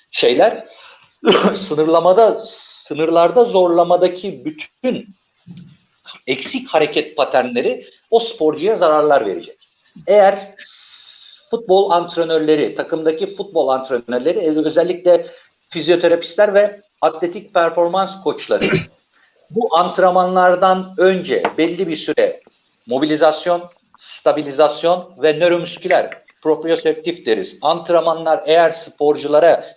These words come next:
yüklememişlerse, yapmamışlarsa, direkt işte "Haydi ısın, önce bir beş tur koş, ondan sonra bir stretching yap, haydi bakalım sahanın içerisine gir, top oyna, kıyasıya mücadele et"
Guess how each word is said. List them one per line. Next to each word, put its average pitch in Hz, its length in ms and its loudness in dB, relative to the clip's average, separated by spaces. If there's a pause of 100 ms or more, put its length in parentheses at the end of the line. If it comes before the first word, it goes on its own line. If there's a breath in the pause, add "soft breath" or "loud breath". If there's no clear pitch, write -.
yüklememişlerse, 131 1000 -4
yapmamışlarsa, 127 1200 -4 (460 soft breath)
direkt 185 300 2
işte - 260 0
"Haydi 180 400 2
ısın, 190 440 -2 (300 loud breath)
önce 175 340 0
bir 175 280 -6
beş 185 280 0
tur 170 200 -4
koş, 185 420 -2
ondan 180 320 0
sonra 180 280 -2
bir 175 100 -8
stretching 175 600 -4
yap, 185 200 2
haydi 180 260 2
bakalım 170 400 0
sahanın 180 400 -2
içerisine 175 520 -8
gir, 180 240 -4 (360 loud breath)
top 196 200 0
oyna, 175 320 2
kıyasıya 170 500 2
mücadele 180 640 2
et" - 220 -4